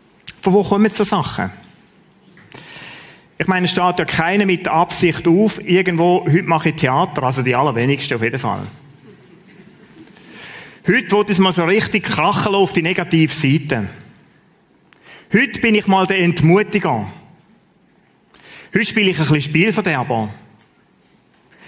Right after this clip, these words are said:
Ich kenne, glaub, niemand, der mit diesen Vorsatz zum Bett auskommt.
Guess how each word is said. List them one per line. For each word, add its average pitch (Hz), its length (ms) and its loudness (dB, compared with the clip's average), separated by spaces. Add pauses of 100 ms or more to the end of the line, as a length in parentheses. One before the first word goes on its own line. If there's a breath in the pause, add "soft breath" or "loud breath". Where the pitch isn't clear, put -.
(1160 loud breath)
Ich - 160 2
kenne, 110 380 2 (680)
glaub, 104 200 -4
niemand, 135 580 0 (720)
der 131 80 2
mit 131 180 2
diesen 147 220 -2
Vorsatz 147 560 -2
zum 143 100 -4
Bett 151 240 -2
auskommt. - 580 -6